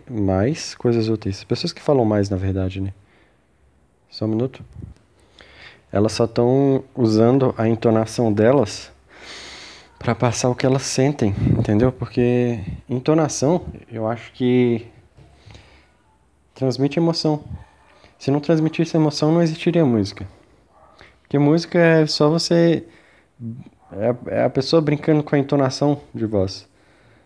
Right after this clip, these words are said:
Porque se, se a gente não conseguisse interpretar a entonação de voz, se a gente não conseguisse interpretar, inter-, interpretar emoção a partir de emo-, de entonação de voz, mu-, música não existiria. Porque, é, é isso aí, a ideia.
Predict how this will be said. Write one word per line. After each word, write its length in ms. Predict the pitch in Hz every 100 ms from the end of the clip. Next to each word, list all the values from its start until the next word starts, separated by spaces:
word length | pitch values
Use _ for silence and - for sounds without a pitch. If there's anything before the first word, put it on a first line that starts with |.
| _ _ _ _
Porque 240 | 131 123 135
se, 260 | 127 - - - _
se 140 | -
a 40 | 120
gente 180 | 135
não 60 | -
conseguisse 380 | - 151 147 -
interpretar 680 | 135 131 - 131 127 117
a 40 | 117
entonação 460 | 113 120 113 120
de 80 | 110
voz, 500 | 107 110 101 - - - _ _ _ _ _
se 120 | 120
a 40 |
gente 100 | 117
não 80 | 135
conseguisse 460 | - 131 131 139 -
interpretar, 520 | 123 131 - - 131 -
inter-, 340 | 120 - 127 - - 160 151 143 - - 147
interpretar 760 | 123 135 135 135 127 127 123
emoção 400 | 143 151 - 139
a 40 |
partir 260 | 131 113 123
de 80 | 123
emo-, 220 | 120 127 - -
de 80 | 110
entonação 400 | 110 120 104 110
de 60 |
voz, 180 | 117 143
mu-, 160 | 131 -
música 300 | 123 139 139
não 80 | 127
existiria. 480 | 120 - 120 117 101 - _ - - - - - _ _ _ _ _ -
Porque, 640 | 107 104 117 110 107 107 - - - -
é, 200 | 160 147 - -
é 140 | 120
isso 220 | 120 -
aí, 180 | 131 113 -
a 100 | 107
ideia. 380 | 98 95 101